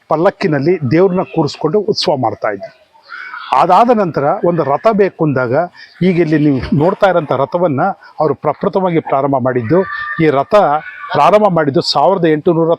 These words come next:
ತೊಂಬತ್ತೆರಡರಲ್ಲಿ. ಅವತ್ತಿಂದ ಇವತ್ತಿನವರೆಗೂ ಈ ರಥದಲ್ಲೇನೆ ವ-, ವ-, ಉತ್ಸವನ ಚಿಕ್ಕನಾಯಕನಹಳ್ಳಿನಲ್ಲಿ ನಾಲ್ಕು ರಥ ಬೀದಿಗಳಲ್ಲಿ ಮಾಡ್ಕೊಂಬರೋರು. ಏಕಾದಶಿ ಜಾತ್ರೆ ಶುರುವಾದಾಗ್ಲಿಂದ ಮುಗಿಯೋದ್ರವರೆಗೂ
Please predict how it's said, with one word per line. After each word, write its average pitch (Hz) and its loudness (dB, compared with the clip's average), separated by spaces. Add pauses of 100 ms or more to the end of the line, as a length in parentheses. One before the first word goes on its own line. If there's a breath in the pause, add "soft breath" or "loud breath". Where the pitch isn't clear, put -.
ತೊಂಬತ್ತೆರಡರಲ್ಲಿ. 139 -2 (380 loud breath)
ಅವತ್ತಿಂದ 220 2
ಇವತ್ತಿನವರೆಗೂ 175 0
ಈ 175 2
ರಥದಲ್ಲೇನೆ 160 0
ವ-, 156 0
ವ-, 135 0
ಉತ್ಸವನ 165 0 (240)
ಚಿಕ್ಕನಾಯಕನಹಳ್ಳಿನಲ್ಲಿ 160 -2
ನಾಲ್ಕು 135 0
ರಥ 180 -2
ಬೀದಿಗಳಲ್ಲಿ 147 0
ಮಾಡ್ಕೊಂಬರೋರು. 113 -6 (300)
ಏಕಾದಶಿ 196 0
ಜಾತ್ರೆ 160 0
ಶುರುವಾದಾಗ್ಲಿಂದ 156 2 (560 loud breath)
ಮುಗಿಯೋದ್ರವರೆಗೂ 165 4